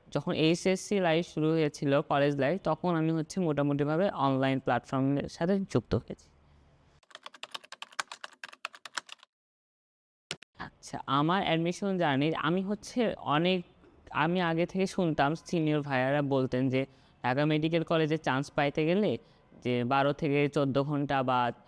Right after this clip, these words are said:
এরকম রেগুলার পড়তে হয়। তো আমি ভাবতাম যে আমি যদি আগে থেকেই মোটামুটিভাবে অ্যাডভান্সভাবে পড়ে ফেলি সব কিছু, তো আমার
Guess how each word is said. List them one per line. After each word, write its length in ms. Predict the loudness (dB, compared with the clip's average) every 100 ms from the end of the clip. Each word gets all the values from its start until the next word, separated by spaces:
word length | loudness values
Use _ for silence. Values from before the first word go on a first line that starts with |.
| -20 -4
এরকম 300 | 0 2 2
রেগুলার 380 | 2 2 2 2
পড়তে 340 | 0 -2 -2
হয়। 200 | -6 -4 -2
তো 200 | 0 0
আমি 260 | 2 2 2
ভাবতাম 400 | 0 -2 0 2
যে 60 | 2
আমি 220 | 2 0
যদি 420 | -2 2 4 4 0 -16 -20 -6
আগে 280 | 0 2 2
থেকেই 460 | 0 2 2 2
মোটামুটিভাবে 800 | 0 -4 -4 0 2 2 0 0
অ্যাডভান্সভাবে 680 | 2 0 0 -2 -2 -2 0
পড়ে 280 | 2 4 2 0 -4
ফেলি 220 | 0 2
সব 200 | 2 0 -2
কিছু, 220 | -2 -2
তো 80 | 0
আমার 300 | 2 2 0